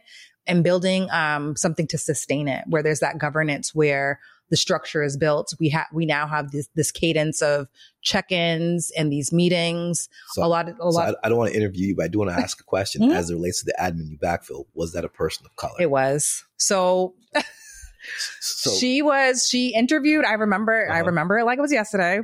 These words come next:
Speaker 2: Okay.
Speaker 1: So she interviewed with me, and I remember her
Speaker 2: You know what you
Speaker 1: resume.
Speaker 2: put on.
Speaker 1: What?
Speaker 2: No, you're putting people on. I got, I got me a put on story too.
Speaker 1: Absolutely.
Speaker 2: <laughs>
Speaker 1: So her resume wasn't,
Speaker 2: Mm.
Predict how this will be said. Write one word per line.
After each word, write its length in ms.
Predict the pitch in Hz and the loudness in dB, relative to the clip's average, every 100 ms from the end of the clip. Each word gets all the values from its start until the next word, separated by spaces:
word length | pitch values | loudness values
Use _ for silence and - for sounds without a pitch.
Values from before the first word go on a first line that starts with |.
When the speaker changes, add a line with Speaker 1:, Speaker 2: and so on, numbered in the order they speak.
| 208 | -2
Speaker 2:
Okay. 280 | 95 95 123 - - - - | 0 0 0 -8 -14 -12 -4
Speaker 1:
So 600 | - 170 156 151 151 156 _ _ - - | 0 2 4 4 0 -2 _ _ -20 -6
she 220 | - 214 | -2 0
interviewed 520 | 202 208 220 208 202 170 | 2 2 4 4 4 2
with 200 | 160 - | 0 2
me, 460 | 156 156 170 185 _ _ _ - - _ - | 2 2 0 -2 _ _ _ -20 -20 _ -2
and 120 | 180 | 0
I 80 | 160 | 2
remember 640 | 160 160 175 165 147 147 190 | 2 0 0 0 0 0 0
her 60 | |
Speaker 2:
You 40 | 175 | 2
know 0 | |
what 60 | |
you 40 | 170 | 2
Speaker 1:
resume. 520 | 190 214 214 214 208 | 4 4 4 2 0
Speaker 2:
put 60 | - | -4
on. 160 | 131 - - - - | -14 -16 -12 -10 -6
Speaker 1:
What? 360 | 170 165 202 - _ | 0 2 2 -2 _
Speaker 2:
No, 120 | 95 | -4
you're 200 | 92 92 | -2 -2
putting 240 | - - - | -2 -2 -2
people 320 | 98 90 92 | -4 -2 -4
on. 140 | 110 90 | -4 -4
I 100 | 95 | -2
got, 160 | 101 104 | -2 0
I 80 | |
got 160 | 104 104 | 0 0
me 80 | 104 | 0
a 60 | |
put 160 | 104 104 | 0 0
on 140 | 101 | -2
story 340 | 101 - 104 107 | -2 0 2 2
too. 120 | 139 | 2
Speaker 1:
Absolutely. 640 | 175 202 202 254 196 175 160 | 0 0 0 2 0 0 -2
Speaker 2:
<laughs> 100 | - | 0
Speaker 1:
So 340 | 226 220 214 - - | 0 0 0 -2 0
her 160 | 233 | 2
resume 760 | 214 196 226 277 277 277 277 269 | 2 0 2 2 4 4 2 2
wasn't, 720 | 202 185 202 202 208 208 214 | 2 4 2 2 2 2 0
Speaker 2:
Mm. 120 | 196 | -2